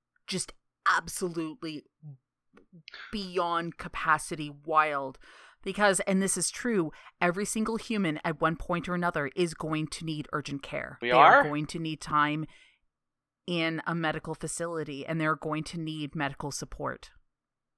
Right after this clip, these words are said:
Speaker 2: Yeah. Yeah, and again, I mean, that could be an entire, you know, series of podcasts we could talk about. I mean, I work in the industry, in the insurance industry in the United States.
Speaker 1: Mm-hmm.
Speaker 2: You know, the, I'm just gonna say it, the evil empire.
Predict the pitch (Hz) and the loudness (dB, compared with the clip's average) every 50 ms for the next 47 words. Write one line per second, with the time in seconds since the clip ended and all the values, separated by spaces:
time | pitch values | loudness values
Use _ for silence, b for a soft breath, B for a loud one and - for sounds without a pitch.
0 | _ _ _ _ _ - 98 90 90 - _ _ _ _ _ _ _ _ _ _ | _ _ _ _ _ -10 -8 -8 -8 -10 _ _ _ _ _ _ _ _ _ _
1 | _ _ _ _ _ _ _ - 131 131 120 110 107 117 117 120 131 123 113 - | _ _ _ _ _ _ _ 0 4 6 6 6 4 0 -2 -2 -2 -2 -2 -2
2 | 127 120 120 113 113 117 117 113 110 120 123 123 - 127 110 104 110 107 101 101 | -2 0 0 0 -2 -2 -2 -2 0 0 0 0 -2 -6 -8 -8 -8 -6 -6 -8
3 | 101 101 - - - - 113 110 107 104 98 98 98 98 98 101 - _ _ _ | -8 -10 -10 -8 -4 -2 0 0 2 0 -2 -2 -4 -8 -8 -10 -14 _ _ _
4 | _ _ - 127 - - _ - _ _ - 131 123 110 98 98 - - - - | _ _ -16 -16 -16 -16 _ -20 _ _ -6 -4 -2 -2 -2 -4 -4 -6 -6 -4
5 | - 127 127 123 123 113 98 107 101 - 113 98 95 92 - 85 82 87 - - | -4 -2 -2 -2 -2 -4 -6 -6 -4 -2 0 0 -2 -2 -4 -4 -4 -4 -6 -8
6 | 107 95 101 - - 95 90 90 92 90 87 87 92 98 98 90 110 117 104 101 | -10 -12 -14 -10 -6 -6 -6 -6 -6 -6 -6 -6 -6 -6 -6 -4 -6 -6 -6 -6
7 | 110 107 110 107 - 113 104 98 95 92 95 95 90 95 95 - - 101 92 90 | -6 -6 -6 -8 -8 -10 -10 -10 -10 -12 -12 -10 -10 -10 -10 -10 -10 -10 -10 -10
8 | 92 95 92 95 95 - - 104 95 92 92 95 95 95 90 - - 101 95 92 | -12 -12 -14 -14 -12 -12 -10 -10 -10 -12 -14 -16 -16 -16 -14 -12 -12 -10 -12 -10
9 | 92 90 82 78 82 87 - - 95 87 82 - - - 170 151 156 160 156 147 | -8 -8 -8 -8 -10 -14 -14 -10 -10 -10 -10 -8 -8 -8 -6 -6 -6 -6 -6 -6
10 | 143 147 90 87 85 82 85 87 82 82 85 85 82 - - 92 92 98 98 95 | -8 -8 -10 -10 -10 -10 -10 -12 -12 -10 -8 -6 -6 -4 -6 -6 -8 -8 -8 -10
11 | - - 98 92 - - 143 135 143 139 - - 107 123 123 107 110 113 107 107 | -10 -8 -8 -10 -6 -2 -2 0 0 -2 -4 -8 -10 -10 -8 -8 -6 -6 -6 -4
12 | - 113 113 117 123 131 135 135 - | 0 0 2 2 2 0 0 -2 -4